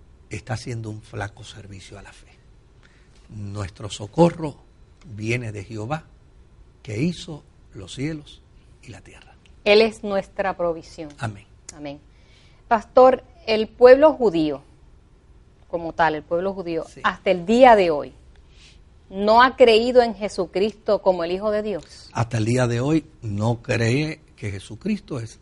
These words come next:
Speaker 1: el Hijo de Dios. De hecho, eh, cuando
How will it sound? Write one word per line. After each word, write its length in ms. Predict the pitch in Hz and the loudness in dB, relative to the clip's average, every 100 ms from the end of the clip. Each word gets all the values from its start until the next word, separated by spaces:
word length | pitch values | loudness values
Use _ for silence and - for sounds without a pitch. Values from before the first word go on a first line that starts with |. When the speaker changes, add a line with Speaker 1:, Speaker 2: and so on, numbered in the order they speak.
| - | -10
Speaker 1:
el 180 | 104 92 | -8 -8
Hijo 260 | 95 - | -12 -20
de 120 | 98 - | -20 -20
Dios. 300 | - - _ _ _ - _ - | -20 -20 _ _ _ -20 _ -18
De 320 | 110 104 139 | -6 0 2
hecho, 380 | 170 - 131 - _ _ - _ _ - | 2 0 -4 -4 _ _ -20 _ _ -10
eh, 380 | 104 98 101 - | -8 -8 -12 -16
cuando 1000 | - 117 107 104 107 110 104 104 101 - | -4 -2 -2 -6 -4 -2 -2 -4 -6 -12